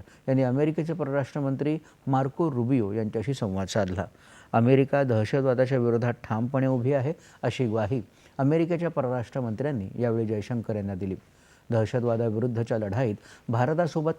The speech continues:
काम करण्याच्या अमेरिकेच्या वचनबद्धतेची जयशंकर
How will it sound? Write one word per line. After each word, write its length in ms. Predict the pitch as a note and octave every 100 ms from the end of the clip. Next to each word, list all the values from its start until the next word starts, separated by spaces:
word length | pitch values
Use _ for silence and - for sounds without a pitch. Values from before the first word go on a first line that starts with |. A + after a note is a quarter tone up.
| -
काम 200 | C#3 C#3
करण्याच्या 600 | C#3+ C3 C#3 - C#3+ D3+ - _ _ _ -
अमेरिकेच्या 600 | A2 B2 B2 B2+ B2+ B2
वचनबद्धतेची 920 | A2 G#2+ A2+ A2+ A2+ A#2 B2+ A#2 D3+ F3+ - - -
जयशंकर 520 | B2 G#2+ D3+ D#3+ C3+